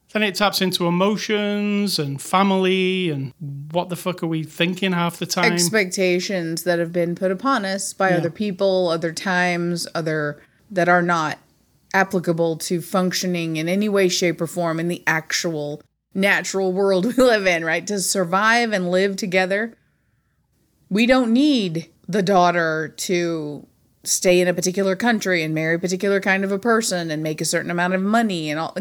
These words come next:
Speaker 2: That doesn't need to exist. That's just made up. That would be her father's expectations of her back in China, right?
Speaker 1: Yeah.
Speaker 2: That doesn't need to exist in order for life to just carry on. It's just a bullshit thing. Now, if you, like,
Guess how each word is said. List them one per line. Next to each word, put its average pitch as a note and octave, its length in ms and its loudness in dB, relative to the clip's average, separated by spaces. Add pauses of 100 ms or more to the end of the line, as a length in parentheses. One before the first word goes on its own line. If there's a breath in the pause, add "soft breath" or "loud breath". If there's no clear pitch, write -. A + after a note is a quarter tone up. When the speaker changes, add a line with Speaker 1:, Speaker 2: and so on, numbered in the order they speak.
(140)
Speaker 2:
That A3 140 -2
doesn't B3+ 340 2
need A#3 220 2
to A#3+ 80 4
exist. A3 380 0
That's F#3+ 200 -2
just A#3 180 -4
made A3+ 280 0
up. C#4+ 360 -2 (560)
That G3 220 2
would G3 80 4
be F#3 220 0 (220 loud breath)
her A3+ 180 4
father's F#3 460 2
expectations E3 880 -2
of D#3 180 -2
her D#3+ 340 0
back D#3 280 -4
in D3 140 -6
China, D3+ 480 -2
right? D3+ 280 -4 (100)
Speaker 1:
Yeah. E3+ 240 0 (320)
Speaker 2:
That A#3 100 2
doesn't D4+ 260 4
need D#4+ 180 2
to D#4 60 0
exist D4 520 0
in C4 120 0
order C4+ 260 2
for C4+ 180 -4
life C4 400 -2
to B3+ 80 -2
just C4 340 -2
carry B3+ 340 2
on. A#3 500 -2
It's A3+ 240 -4
just A#3 200 -2
a B3 60 2
bullshit A3+ 640 0
thing. F#3+ 440 -4 (120)
Now, G#3+ 340 0 (160)
if F3+ 160 -4
you, G#3+ 140 -2
like, G3 320 0